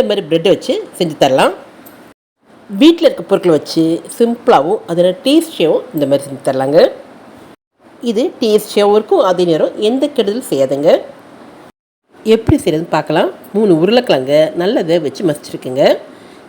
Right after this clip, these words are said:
இப்போ கடுகு, சீரகம், சோம்பு எடுத்து வச்சிருக்கேங்க. இதை தாளிச்சிக்கலாம். ரெண்டு வெங்காயம் நறுக்கி வச்சிருக்கேன், அதையும் சேர்த்துக்கலாம். இதையும் சேர்த்து நல்லா வதக்கலாம். இப்போ கருவேப்பிலை சேர்த்துக்கலாம். பச்சை மிளகாய் ஒரு மூணு கீரி சேர்த்துருக்கேங்க. தக்காளி ரெண்டுங்க, இதையும் சேர்த்துக்கலாம்,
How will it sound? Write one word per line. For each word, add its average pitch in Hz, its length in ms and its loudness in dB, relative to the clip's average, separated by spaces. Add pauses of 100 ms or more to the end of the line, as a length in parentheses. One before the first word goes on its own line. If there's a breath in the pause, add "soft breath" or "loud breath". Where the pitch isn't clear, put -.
(160)
இப்போ 202 160 -6 (100)
கடுகு, 240 300 -4 (100)
சீரகம், 226 320 -2
சோம்பு 190 220 -2
எடுத்து - 160 -10
வச்சிருக்கேங்க. 139 400 -4 (400)
இதை 240 120 -4 (120)
தாளிச்சிக்கலாம். 196 600 -2 (1160)
ரெண்டு 262 280 4
வெங்காயம் 226 300 4
நறுக்கி 180 240 0
வச்சிருக்கேன், 175 360 -2
அதையும் 202 240 0
சேர்த்துக்கலாம். 170 460 0 (160)
இதையும் 202 240 4
சேர்த்து 180 260 0
நல்லா 156 220 4
வதக்கலாம். 190 400 2 (560 loud breath)
இப்போ - 120 -4 (120)
கருவேப்பிலை 226 400 2
சேர்த்துக்கலாம். 175 440 2 (1300 loud breath)
பச்சை 240 240 0
மிளகாய் 208 320 4
ஒரு 190 180 0
மூணு 214 220 0 (100)
கீரி 214 200 -2
சேர்த்துருக்கேங்க. 156 440 2 (260)
தக்காளி 262 420 2
ரெண்டுங்க, 147 300 -2 (640)
இதையும் 196 240 2
சேர்த்துக்கலாம், 170 480 2